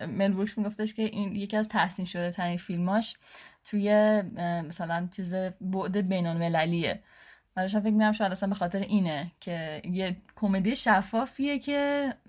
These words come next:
همهٔ ملیت‌ها می‌تونن بفهمنش و واسه همینه که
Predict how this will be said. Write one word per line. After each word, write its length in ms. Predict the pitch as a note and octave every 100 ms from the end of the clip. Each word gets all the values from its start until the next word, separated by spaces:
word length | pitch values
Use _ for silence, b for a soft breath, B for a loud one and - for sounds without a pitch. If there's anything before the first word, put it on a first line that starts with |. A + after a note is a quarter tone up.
| G#3
همهٔ 300 | G#3+ A3+ C4+
ملیت‌ها 440 | B3 G3+ F#3 A#3
می‌تونن 260 | A3+ A#3 A3
بفهمنش 880 | A3+ G3+ E3+ F3 F3 F3+ F3+ F#3+ - B B B -
و 40 |
واسه 260 | F3 F#3+ G#3
همینه 400 | G#3 G#3+ G#3+ G#3+
که 440 | A3 G#3 G#3 G3+